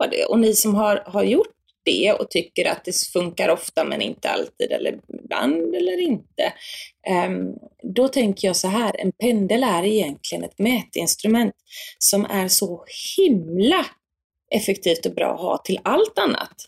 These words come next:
än ja och nej-svar. Jag tycker att ja och nej-svar, eh, eller,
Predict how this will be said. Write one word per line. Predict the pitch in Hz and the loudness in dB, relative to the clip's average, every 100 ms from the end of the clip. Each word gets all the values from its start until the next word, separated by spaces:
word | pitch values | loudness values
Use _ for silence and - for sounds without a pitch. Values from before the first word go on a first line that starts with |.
| - - | -18 -6
än | 170 | 0
ja | 165 156 | 0 0
och | 180 | -2
nej-svar. | 190 - - - - - _ _ _ - - - | -2 -2 -2 -4 -8 -16 _ _ _ -20 -12 -2
Jag | 214 | 0
tycker | 220 214 202 | 0 0 0
att | 202 | 2
ja | 214 | 2
och | 208 | 2
nej-svar, | 214 233 196 175 - 285 359 359 359 _ _ _ - | 2 2 2 2 2 2 2 2 -2 _ _ _ 0
eh, | 247 240 233 - 220 | 2 4 2 0 0
eller, | 214 208 | 2 4